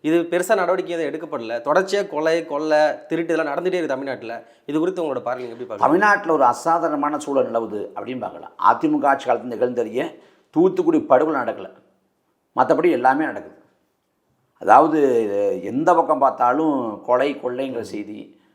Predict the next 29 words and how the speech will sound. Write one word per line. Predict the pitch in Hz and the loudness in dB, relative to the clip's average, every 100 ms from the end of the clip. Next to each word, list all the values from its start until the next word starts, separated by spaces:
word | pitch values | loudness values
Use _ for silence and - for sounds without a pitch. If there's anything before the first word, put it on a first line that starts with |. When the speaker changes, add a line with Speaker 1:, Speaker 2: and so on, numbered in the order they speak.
| _ _ _ | _ _ _
Speaker 2:
தமிழ்நாடு | 123 151 156 165 151 | 2 4 6 6 2
முழுக்க | 143 135 | 0 -2
தங்கு | - 131 143 160 | -2 -2 0 0
தடை | 147 131 | 2 0
இல்லாம | 120 120 139 | 4 2 2
இருபத்தி | 123 113 143 143 | -4 -2 -4 -2
நாலு | 139 | -4
மணி | 123 | -4
நேரமும் | 117 139 139 117 104 92 - 107 | -6 -4 -4 -6 -10 -12 -18 -4
மது | 117 135 | -2 0
வி-, | 131 113 101 | 0 -2 -4
விற்கப்படுது. | 101 101 - 95 95 98 - _ _ _ | -6 -8 -8 -12 -12 -14 -16 _ _ _
கஞ்சா, | 131 139 160 175 160 | 2 4 6 6 6
அபீன் | 139 156 | 4 0
போன்ற | 147 131 120 | -2 -2 -2
போதைப் | - 139 156 156 | 0 0 2 -2
பொருட்கள் | 127 123 | -4 -4
வந்து | 120 143 | -6 -4
கடைக்குடி | 139 147 175 175 | 0 2 0 0
வரைக்கும் | 147 143 127 | -4 -4 -8
போயிடுச்சு. | 101 90 - 92 - _ _ _ 127 | -10 -16 -20 -20 -20 _ _ _ 2
நீதிமன்றமே | 175 208 190 175 | 4 6 4 4
கேக்குது. | 190 156 117 - - _ _ - | 0 -2 -6 -14 -18 _ _ 2
சர்வசாதாரணமா | 117 165 165 156 170 196 185 | 6 6 6 2 2 0 2
ம-, | 156 147 | 2 2
இங்க | 143 135 | 0 -2
கஞ்சா | 127 131 165 156 | -2 0 2 2
புழங்குறது | 143 143 131 | 0 -2 -4
வந்து | 123 120 175 - | -8 -6 -6 -6